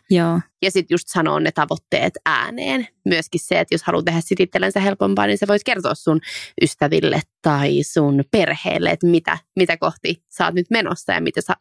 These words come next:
Speaker 2: tavoittelet. Että ihmiset ymmärtää just sen, että, että ne ei kutsu sua sitten joka perjantai leffaan, vaan
Speaker 1: Joo.
Speaker 2: ehdottaa sitä leffaa sieltä kaverin luona.
Speaker 1: Joo.
Speaker 2: Joo.
Speaker 1: Joo, mä yhdyn tohon ja jotenkin just se, että jos se sun tavoite on se, että sä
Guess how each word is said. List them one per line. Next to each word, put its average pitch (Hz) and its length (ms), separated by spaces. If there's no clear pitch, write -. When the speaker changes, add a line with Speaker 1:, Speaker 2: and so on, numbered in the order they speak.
Speaker 2:
tavoittelet. - 600
Että - 220
ihmiset 185 400
ymmärtää - 540
just - 180
sen, - 200
että, - 260
että 170 160
ne 156 60
ei 170 100
kutsu - 320
sua - 240
sitten - 320
joka - 180
perjantai 190 500
leffaan, - 580
vaan 220 260
Speaker 1:
Joo. 190 200
Speaker 2:
ehdottaa - 460
sitä - 160
leffaa - 340
sieltä - 280
kaverin - 300
luona. - 220
Speaker 1:
Joo. 185 220
Speaker 2:
Joo. 254 80
Speaker 1:
Joo, 185 260
mä 214 340
yhdyn 151 360
tohon 151 320
ja 135 120
jotenkin 170 340
just 147 200
se, 156 100
että - 180
jos 156 180
se 170 60
sun 156 120
tavoite 151 360
on 175 120
se, 170 120
että - 200
sä 135 180